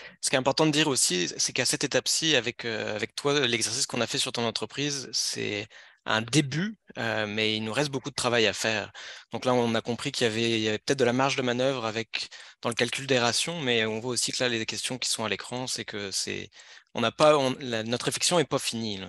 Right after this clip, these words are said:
Donc, on a encore du travail à faire pour, euh, continuer de réfléchir sur, euh, justement différents ajustements qui peuvent être faits. Euh, mais je pense que c-, c'était quand même un bon exemple pour illustrer les marges de manœuvre qu'on a, euh, qui, qui, qui sont, qui peuvent être aussi intéressantes pour l'entreprise.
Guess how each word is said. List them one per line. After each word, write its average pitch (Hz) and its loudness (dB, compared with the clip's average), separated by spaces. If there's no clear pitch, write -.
Donc, 104 -10
on 113 -2
a - 2
encore 135 0
du 139 -6
travail 113 0
à 104 2
faire 117 0
pour, 104 -10
euh, 98 -6
continuer 120 -8
de 110 -8
réfléchir 117 -4
sur, 123 0
euh, 95 0
justement 110 -4
différents 117 0
ajustements 117 -2
qui - -8
peuvent - -4
être 110 -2
faits. - -4
Euh, 104 -2
mais 101 -4
je - 0
pense 147 2
que 147 2
c-, - 0
c'était 135 0
quand 175 6
même 175 4
un 151 6
bon 160 4
exemple 156 2
pour 139 -6
illustrer 127 -2
les 135 4
marges 135 2
de 139 0
manœuvre 127 0
qu'on 117 -6
a, 151 -4
euh, 107 -4
qui, 104 -8
qui, 107 -10
qui - -6
sont, 127 -2
qui - -8
peuvent 156 4
être 175 2
aussi 139 2
intéressantes 113 0
pour 117 -8
l'entreprise. - -8